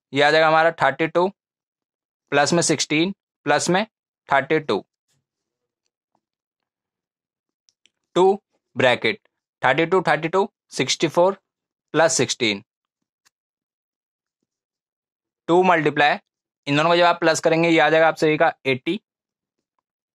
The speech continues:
और इन दोनों को मल्टीप्लाई करेंगे ये आ जाएगा हमारा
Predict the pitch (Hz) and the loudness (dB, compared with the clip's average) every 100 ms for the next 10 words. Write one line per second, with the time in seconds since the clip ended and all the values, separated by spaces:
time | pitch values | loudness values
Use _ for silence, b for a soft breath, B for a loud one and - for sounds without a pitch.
0 | _ _ _ _ _ _ _ 139 135 135 | _ _ _ _ _ _ _ 2 2 2
1 | 143 147 160 165 151 147 147 151 156 160 | 0 0 2 0 0 0 0 0 0 2
2 | 147 143 143 139 156 | 2 2 2 2 0